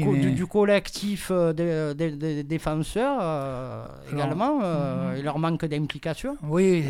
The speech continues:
Speaker 2: c'est-à-dire qu'en fait, le mec, il arrive lancé de, du
Speaker 1: Mhm.
Speaker 2: milieu.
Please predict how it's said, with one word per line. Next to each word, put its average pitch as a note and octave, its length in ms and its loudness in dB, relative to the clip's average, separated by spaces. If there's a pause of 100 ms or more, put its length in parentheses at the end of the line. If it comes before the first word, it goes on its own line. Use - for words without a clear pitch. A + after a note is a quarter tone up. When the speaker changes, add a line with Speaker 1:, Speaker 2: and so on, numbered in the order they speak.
Speaker 2:
c'est-à-dire D#3 640 2
qu'en D3+ 260 4
fait, F3+ 260 2
le D3+ 120 2
mec, E3 300 -2
il D3 100 -2
arrive D3 340 0
lancé D3 460 2
de, C3+ 180 0
du D3+ 140 0
Speaker 1:
Mhm. C4 100 2
Speaker 2:
milieu. D3+ 460 2